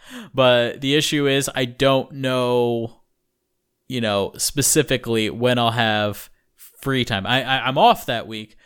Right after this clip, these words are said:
but there may be points where I, I might be busy for various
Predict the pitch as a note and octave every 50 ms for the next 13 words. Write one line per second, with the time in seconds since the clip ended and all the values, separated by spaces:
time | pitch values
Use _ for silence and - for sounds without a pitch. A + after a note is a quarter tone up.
0 | _ _ _ _ _ - B2 B2 - - C3+ C3+ C#3 C#3 D3 D3+ D#3 D3+ D3 C#3+
1 | C#3 - - C#3+ C#3 C3+ C3+ C3 - - B2+ B2 A#2+ A#2+ A#2+ A#2+ A#2+ A#2+ A#2+ A#2
2 | A#2 A#2 D2+ G#2 A#2 - - A2+ A#2 A#2 A#2 A2+ A2 A2+ G#2 G#2+ A2+ A2 G2+ G#2
3 | G#2 G2+ - A#2 G#2+ G#2 G#2 G2+ G#2+ G#2+ - A2 A2 G#2 G2+ G2+ G2 G2 G2 -
4 | - -